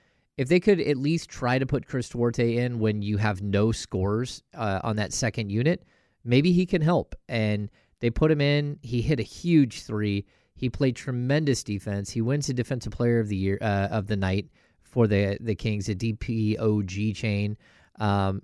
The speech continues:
I, I just felt like this is the type of game that he needed to have, something that he could build from, where at least his energy was right and his passion for the game was right.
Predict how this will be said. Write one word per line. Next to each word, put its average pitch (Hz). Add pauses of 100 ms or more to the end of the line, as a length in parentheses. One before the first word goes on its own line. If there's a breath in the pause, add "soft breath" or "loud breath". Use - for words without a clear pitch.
(120)
I, 123
I -
just 135
felt 156
like 127 (540)
this 147
is 175
the 156
type 123
of 110
game 110
that 104
he 110
needed 104
to -
have, 90
something 117
that 107
he 107
could 92
build 107
from, 135 (320 soft breath)
where 117
at 85
least 123
his 117
energy 117
was 104
right 104
and 95
his 104
passion 110
for 117
the 104
game 101
was 92
right. 95